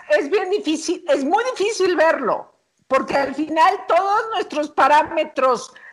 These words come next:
de éxito, o sea, los que, con los que venimos, ¿no? Son esos, son los parámetros de, este,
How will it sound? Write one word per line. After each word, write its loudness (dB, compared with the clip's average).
de 2
éxito, -2
o -2
sea, 0
los 0
que, -4
con -2
los -6
que -2
venimos, -4
¿no? -4
Son -2
esos, -4
son -2
los -2
parámetros 0
de, 0
este, -4